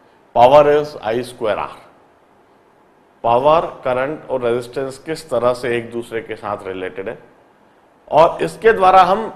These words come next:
इक्विवेलेंट रेजिस्टेंस कंक्लूड ऐसे करेंगे, resistance is power dissipated in the circuit upon square of current flowing in the circuit। This is the equivalent resistance of the circuit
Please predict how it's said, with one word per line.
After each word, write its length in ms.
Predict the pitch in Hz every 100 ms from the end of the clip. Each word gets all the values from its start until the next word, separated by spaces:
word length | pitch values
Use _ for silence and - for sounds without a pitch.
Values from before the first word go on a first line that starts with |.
| -
इक्विवेलेंट 480 | 165 165 170 180 156
रेजिस्टेंस 500 | 151 151 - 170 165
कंक्लूड 400 | 139 127 147 156
ऐसे 280 | 110 117 139
करेंगे, 420 | 123 123 135 160 135
resistance 540 | 117 123 - 135 127 135
is 80 | -
power 280 | 110 123 147 156 - - _ _ _ _ 101
dissipated 580 | 120 135 - 135 139 139
in 120 | 139
the 100 | 147
circuit 420 | 143 135 180 185 - _ _ 117
upon 440 | 117 117 120 131 - - _ _ _ _ _ -
square 520 | 120 - 147 156 190 - 131
of 180 | 131 -
current 340 | 110 123 147 - _ _ _ _ _ _ _ _ _ _ -
flowing 240 | 147 127
in 120 | 104
the 80 | 87
circuit। 460 | 82 78 - - - - _ _ _
This 140 | 139 156
is 60 |
the 80 | 151 120
equivalent 400 | 123 131 135 139
resistance 380 | 131 131 147 143
of 120 | 139
the 80 | 143
circuit 380 | 143 139 175